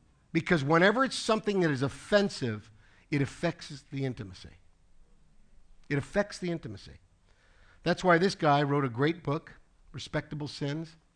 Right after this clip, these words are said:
If you don't like to read, can I challenge you something? When I tell you I read a book, I really don't read it anymore.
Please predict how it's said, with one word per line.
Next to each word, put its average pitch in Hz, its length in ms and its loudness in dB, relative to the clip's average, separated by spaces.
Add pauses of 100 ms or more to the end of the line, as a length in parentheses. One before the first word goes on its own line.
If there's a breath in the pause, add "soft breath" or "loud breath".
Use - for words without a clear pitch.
(600 soft breath)
If - 160 -4
you 160 60 2
don't 196 200 8
like 220 180 10
to 185 100 4
read, 202 380 4
can 160 100 2
I 151 80 2
challenge 185 380 2
you 202 80 -2
something? 208 360 -2 (260 soft breath)
When 156 100 2
I 170 60 2
tell 190 200 0
you 190 120 4
I 175 40 6
read 175 240 0
a 180 60 2
book, 185 260 -4
I 151 40 0
really 160 280 0
don't 160 220 2
read 156 180 2
it 175 100 0
anymore. 175 460 -2